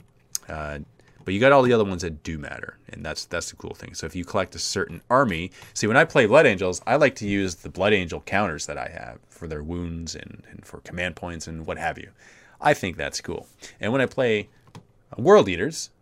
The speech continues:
I do the same thing. I use my World Eater counters because it just feels good. And the other thing that I do too is 'cause, uh, Ted also makes objective markers. And so, uh,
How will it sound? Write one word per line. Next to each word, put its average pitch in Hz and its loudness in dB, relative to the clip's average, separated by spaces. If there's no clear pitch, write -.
I 80 -8
do 78 -8
the 80 -6
same 190 -4
thing. 269 -2
I 85 -6
use 90 -4
my 160 -2
World 185 2
Eater 73 -10
counters - -18
because 147 -2
it 185 -6
just - 2
feels 120 -2
good. 71 -8
And 165 0
the 180 8
other 247 6
thing 196 -2
that 127 4
I 107 6
do 92 -2
too 78 -8
is 92 -8
'cause, 87 -4
uh, 85 0
Ted 175 0
also 120 2
makes 87 -6
objective 87 -2
markers. 104 -4
And 101 -6
so, 87 2
uh, 78 -6